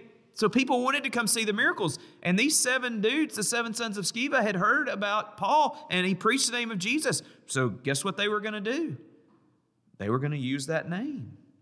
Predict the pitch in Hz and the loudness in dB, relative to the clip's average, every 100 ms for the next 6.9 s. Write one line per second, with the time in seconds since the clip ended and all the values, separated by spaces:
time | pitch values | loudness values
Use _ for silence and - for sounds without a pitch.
0 | _ _ _ - 135 196 240 247 240 220 | _ _ _ 2 6 6 4 0 -2 -2
1 | 294 370 240 117 - - - _ _ _ | -2 -2 -2 -4 -4 -8 -10 _ _ _
2 | _ _ _ _ - 135 208 185 254 202 | _ _ _ _ 2 4 4 2 -2 -4
3 | 247 226 294 277 165 175 - 220 220 285 | -4 -4 -2 2 4 4 0 -4 -4 -4
4 | 262 156 - - _ _ - 156 220 233 | -4 -6 -8 -20 _ _ 2 4 4 2
5 | 226 220 - 160 160 - 214 277 262 247 | 0 -2 -6 -2 0 4 4 2 -2 -2
6 | 254 240 226 - - 269 285 156 165 | -2 -4 -4 -6 0 4 6 6 4